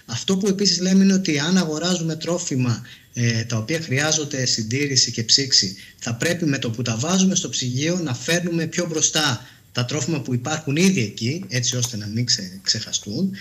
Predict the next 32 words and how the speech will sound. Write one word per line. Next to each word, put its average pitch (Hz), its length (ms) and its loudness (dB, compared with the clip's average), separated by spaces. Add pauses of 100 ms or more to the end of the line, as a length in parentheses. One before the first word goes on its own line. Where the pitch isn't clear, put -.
(320)
Και 190 120 0
όσον 202 360 4
αφορά 180 440 0
το 170 100 -4
κομμάτι 151 800 -2
του 196 140 0
καταναλώνω, 113 960 -4 (260)
αυτό 190 300 0
που 190 120 -2
λέμε 202 260 2
ότι 202 160 -4
να 143 100 -2
καταναλώνουμε 123 720 2
πραγματικά 143 480 0
αυτό 196 220 0
που 190 80 -6
χρειαζόμαστε. 147 720 0 (400)
Δηλαδή, 131 460 0
να 120 160 2
μαγειρεύουμε 135 680 0
και 151 120 -6
να 143 100 -4
σερβίρουμε 151 640 -2
τις 175 240 4
μερίδες 131 720 2
που 147 200 -6
έχουμε 170 340 -2
ανάγκη. 151 500 -2 (400)
Εάν 175 400 4
θέλουμε 185 360 2
κι 131 140 -2
άλλο, 135 480 0